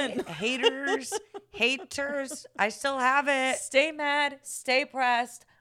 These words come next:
Speaker 1: I have the award.
Speaker 2: Oh, yeah, yeah, yeah, yeah. No, no.
Speaker 1: I'm
Speaker 2: I'm
Speaker 1: not
Speaker 2: It doesn't matter if you didn't think I deserved it.
Speaker 1: Because I don't wanna be bitter for
Speaker 2: And
Speaker 1: the
Speaker 2: you'll
Speaker 1: rest of my
Speaker 2: f-,
Speaker 1: life.
Speaker 2: and you'll forget about it.
Speaker 1: Yeah.
Speaker 2: They'll forget about it.
Speaker 1: Yes.
Speaker 2: You know what I'm
Speaker 1: Yes.
Speaker 2: saying? Like,
Speaker 1: Yeah.
Speaker 2: it, it won't follow you for years to come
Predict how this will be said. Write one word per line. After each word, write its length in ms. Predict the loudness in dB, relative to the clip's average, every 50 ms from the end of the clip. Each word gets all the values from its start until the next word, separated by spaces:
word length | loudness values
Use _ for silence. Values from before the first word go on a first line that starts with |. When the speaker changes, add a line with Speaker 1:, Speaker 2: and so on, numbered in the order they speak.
| _ _ 2
Speaker 1:
I 180 | 6 6 6 6
have 220 | 4 2 -4 -8
the 120 | -8 -8 -6
award. 220 | -6 -6 4 6 8
Speaker 2:
Oh, 120 | 8 8
yeah, 220 | 6 2 0 0 0
yeah, 120 | 0 -2 -6
yeah, 200 | -6 -6 -6 -8 -6
yeah. 240 | -4 -4 -4 -4 -6 -8
No, 280 | -10 -10 -10 -10 -12 -12
no. 240 | -10 -10 -10 -12 -4 _
Speaker 1:
I'm 200 | 6 8 8 10
Speaker 2:
I'm 60 | 10 10 12 12 10
Speaker 1:
not 100 | 8 6 0 -14 -20 -20 -20 -20 -20 -20 _ _ _ _ _ _ _ _ _ _ 0
Speaker 2:
It 140 | 0 2 4
doesn't 240 | 2 2 2 4 4
matter 220 | 4 6 6 4
if 120 | 2 0 -2
you 40 | -2
didn't 160 | -2 -2 -2
think 140 | -2 -2 -2
I 60 | -4 -4
deserved 380 | -6 -6 -8 -8 -8 -8 -8
it. 140 | -12 -12 -8 -6
Speaker 1:
Because 260 | -6 -4 -2 0 2 2
I 80 | 2
don't 140 | 2 2 0 -2
wanna 160 | -2 -2 -4
be 100 | -6 -8
bitter 480 | -6 0 2 2 2 2 -2 -6 -10
for 60 | -6 -2
Speaker 2:
And 140 | -2 0 2
Speaker 1:
the 40 | 2
Speaker 2:
you'll 100 | 2 2
Speaker 1:
rest 120 | 2 0
of 60 | -4 -6
my 80 | -6
Speaker 2:
f-, 60 | -4 -4
Speaker 1:
life. 160 | -2 0 0
Speaker 2:
and 160 | 0 -2 -2
you'll 200 | -2 -2 -2 -4
forget 500 | -6 -10 -14 -14 -10 -4 -2 0 0 0
about 340 | 0 2 2 2 2 2 2
it. 220 | 0 -2 -2 -4 -8 -12 _ -10
Speaker 1:
Yeah. 240 | -6 -4 -4 -4 -6 -6
Speaker 2:
They'll 260 | -2 0 2 2 2
forget 380 | 0 -2 -4 -2 0 -2 -2 -2
about 260 | -2 -4 -6 -6 -8
it. 80 | -14 -10
Speaker 1:
Yes. 420 | -6 -6 -6 -6 -8 -12 -20 -20 -20 _ _ _
Speaker 2:
You 160 | -4 -2 0 0
know 80 | 0
what 80 | 0 -2
I'm 60 | -2
Speaker 1:
Yes. 80 | -4 -6
Speaker 2:
saying? 320 | -4 -2 -2 -2 -4 -6 -8 -6
Like, 180 | -4 -4 -4 -4
Speaker 1:
Yeah. 100 | -6 -6 -4
Speaker 2:
it, 160 | -4 -4 -4 -4
it 140 | -4 -4 -2
won't 260 | -4 -4 -4 -6 -12 -16 -20 -18 -16 -6
follow 260 | -2 0 0 0 0 -2
you 180 | -4 -4 -6
for 140 | -6 -8 -10
years 260 | -10 -10 -10 -12 -12 -12
to 100 | -12 -12
come 380 | -10 -10 -10 -10 -10 -12 -16